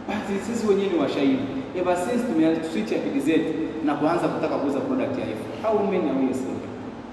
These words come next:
Haifa nakujua vizuri kabisa, mteja wangu. Haifa nini usiseme? <laughs> Oscar mara moja moja. Siku hizi naye ameshajua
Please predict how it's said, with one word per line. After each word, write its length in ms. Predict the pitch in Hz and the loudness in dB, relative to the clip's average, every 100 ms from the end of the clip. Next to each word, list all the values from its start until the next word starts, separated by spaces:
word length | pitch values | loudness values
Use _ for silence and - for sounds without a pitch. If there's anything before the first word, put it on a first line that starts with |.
| - - | -10 -4
Haifa 180 | 233 | -2
nakujua 360 | 196 156 151 180 | -2 -2 0 0
vizuri 260 | - 147 - | 0 -4 -4
kabisa, 260 | 131 131 - 123 | -2 -2 -2 -4
mteja 300 | 123 127 135 | -2 0 0
wangu. 180 | 139 139 - - | 0 -2 -6 -4
Haifa 200 | 135 135 | -2 0
nini 160 | 160 160 - | 0 0 -2
usiseme? 360 | - 151 143 143 - 143 127 151 | -4 -2 -2 -4 -2 0 0 0
<laughs> 440 | - - - 147 | -2 -8 -6 -2
Oscar 200 | 156 139 | 0 2
mara 180 | 127 123 | 2 2
moja 260 | 131 135 127 | 2 2 4
moja. 360 | 156 151 143 | 4 2 2
Siku 100 | - 151 | 0 0
hizi 100 | 151 | 2
naye 120 | 147 | 0
ameshajua 360 | 151 139 151 | 2 2 2